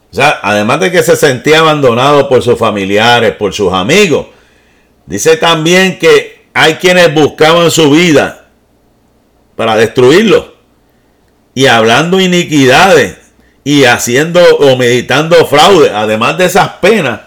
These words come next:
también el salmista experimenta acoso por las tentaciones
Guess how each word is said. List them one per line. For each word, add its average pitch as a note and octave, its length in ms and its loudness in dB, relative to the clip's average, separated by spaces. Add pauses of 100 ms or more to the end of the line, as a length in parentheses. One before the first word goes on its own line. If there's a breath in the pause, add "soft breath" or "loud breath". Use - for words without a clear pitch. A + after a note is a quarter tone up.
(640 soft breath)
también C3+ 460 -2
el F#3+ 120 2
salmista F3+ 560 0
experimenta D#3+ 840 0
acoso E3+ 500 0
por D#3 140 4
las C#3+ 180 0
tentaciones D3 1300 -2